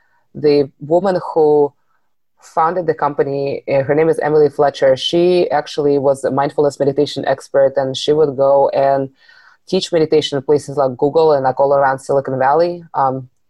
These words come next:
to help people with kind of productivity, I guess, which is,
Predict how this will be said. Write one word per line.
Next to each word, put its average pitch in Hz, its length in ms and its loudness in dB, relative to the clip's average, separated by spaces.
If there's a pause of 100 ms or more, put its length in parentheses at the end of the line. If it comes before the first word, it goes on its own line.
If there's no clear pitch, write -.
(300)
to 156 100 2
help 135 300 -2
people 143 280 -2
with 127 300 -2
kind 131 180 -2
of 123 80 -2 (840)
productivity, 151 680 0
I 143 140 2
guess, 165 460 0
which - 120 -12
is, 95 260 -10